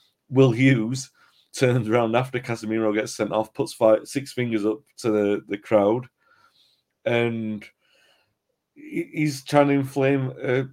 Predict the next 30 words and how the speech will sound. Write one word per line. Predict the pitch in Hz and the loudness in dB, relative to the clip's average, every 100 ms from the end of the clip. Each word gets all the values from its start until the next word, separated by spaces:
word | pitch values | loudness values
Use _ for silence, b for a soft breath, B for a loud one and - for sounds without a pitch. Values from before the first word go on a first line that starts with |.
| - | -6
an | 127 | 0
already | 131 127 135 135 131 127 - | 0 2 2 2 -2 -4 -8
sort | - 175 127 | -6 -4 -4
of | 120 104 - | -6 -14 -20
nonsense | - 123 131 131 131 127 120 | -12 0 0 0 -4 -6 -6
situation, | - 127 - 117 160 160 160 113 110 | -8 -10 -4 -2 -2 -4 -6 -6 -4
making | 120 123 127 | -4 -4 -4
it | 120 110 | -6 -4
needlessly | 120 117 107 113 - 110 | -4 -4 -4 -4 -2 -2
worse. | 110 127 131 | 0 -2 -2
Like, | 120 - | -10 -6
that, | 131 156 | -6 -2
you | 170 | -2
know, | 131 95 113 | 0 0 -2
all | - 98 | 2 2
right, | 87 85 | 2 -2
getting | 98 - | -6 -6
some | 101 98 | -10 -8
needle | 95 90 95 | -8 -8 -6
like | 87 82 | -4 -4
that, | 85 | -6
it | 87 | -6
doesn't | 101 | -8
really | 90 87 | -8 -10
matter. | 90 85 98 | -6 -8 -8
He's | 95 | -10
a | |
Liverpool | 95 92 90 92 - | -8 -10 -14 -20 -10
fan, | 92 87 | -10 -10
then | 85 | -14